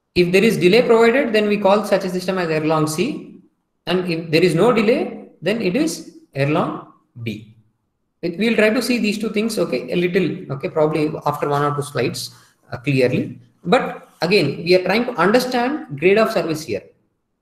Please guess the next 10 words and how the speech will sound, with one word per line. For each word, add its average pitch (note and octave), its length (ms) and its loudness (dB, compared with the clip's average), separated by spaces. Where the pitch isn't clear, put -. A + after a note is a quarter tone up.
Grade F3 180 2
of A3+ 100 0
service A#3+ 340 -2
is B3 120 -2
basically G#3+ 640 -2
a D3 60 -2
measure F3+ 600 4
of G#3+ 320 0
congestion, C#3 640 -4
means A#3+ 280 -4